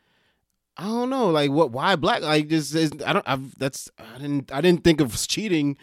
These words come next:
universally as just a th-, issue that we deal with only in the Black community. Like, you know what I mean? I've heard that of all, you know what I mean?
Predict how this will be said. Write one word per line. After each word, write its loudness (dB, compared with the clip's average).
universally 4
as 2
just -2
a -2
th-, -6
issue 2
that 2
we 0
deal 2
with 2
only 0
in -2
the -2
Black -4
community. 0
Like, -8
you -4
know -2
what -2
I -2
mean? -2
I've -4
heard 0
that -4
of -12
all, 0
you -2
know 2
what 6
I 6
mean? 0